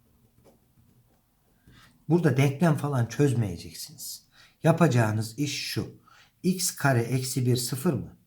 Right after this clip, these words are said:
Gönder biri, X kare birdir. Bitti. Burada bitireceksin. Amaç x'i bulmak değil. Amaç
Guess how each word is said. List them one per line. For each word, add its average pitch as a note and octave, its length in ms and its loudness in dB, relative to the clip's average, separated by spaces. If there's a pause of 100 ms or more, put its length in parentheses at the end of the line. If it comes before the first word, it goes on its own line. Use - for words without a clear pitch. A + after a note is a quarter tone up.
(540)
Gönder D#3 440 6
biri, D#3 400 4 (340)
X - 260 0
kare F3+ 280 4
birdir. - 500 2 (280)
Bitti. D3+ 540 2 (440)
Burada G3 240 6
bitireceksin. F3+ 760 4 (360)
Amaç G#3+ 300 8
x'i F#3 280 2
bulmak C#3 380 4
değil. D#3 420 4 (240)
Amaç G#3 380 8